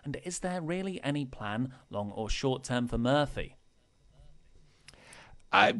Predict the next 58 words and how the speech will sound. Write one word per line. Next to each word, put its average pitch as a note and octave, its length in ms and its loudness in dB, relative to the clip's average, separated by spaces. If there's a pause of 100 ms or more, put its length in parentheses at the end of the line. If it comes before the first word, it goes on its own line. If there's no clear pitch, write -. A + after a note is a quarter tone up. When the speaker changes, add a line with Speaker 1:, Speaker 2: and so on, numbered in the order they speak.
Speaker 2:
Kane C#3+ 180 12
and A2 80 2
Christian B2 280 2
could G#2+ 100 0
probably A#2 220 4
go A#2 80 6
into A2+ 100 2
the A2+ 100 4
Hall B2+ 140 6
of A#2+ 80 4
Fame C#3 180 6
at C#3 80 2
some E3+ 160 4
point, A3 200 4
I'd A#2+ 100 4
imagine. D#3 420 4 (120)
Um, D3+ 640 8 (540)
I C#4+ 240 10
would A3 260 6
have G#3+ 100 4
thought C4 260 4
that D3+ 60 4
the C3 100 6
plan B2+ 200 8
for B2 120 4
Murphy B2 320 6
was C3+ 180 6
for C#3+ 80 4
him D3 240 8
to D3 200 8
feud D3+ 320 6
with D#3 200 6
Rollins E3 380 8
and G#2+ 100 -2
sort B2 160 2
of A2 60 2
split C#3 260 2
away B2 220 6
from C3 220 2
the C3+ 60 4
group. E3+ 380 4 (640)
Speaker 1:
Yeah, F3+ 160 4
eventually. C3 540 2
I, C#3 300 2
I D3+ 40 2
think D3+ 300 -4
whatever D3 680 2
plans B2+ 380 2
they G#2+ 160 0
had G2+ 300 -4
were G2 120 -2
first A#2 400 0
derailed G2 520 -6
by G2 160 -4
the F#2+ 180 -6
A F#2+ 220 -4
O F2 40 -10
P, G#2 480 -4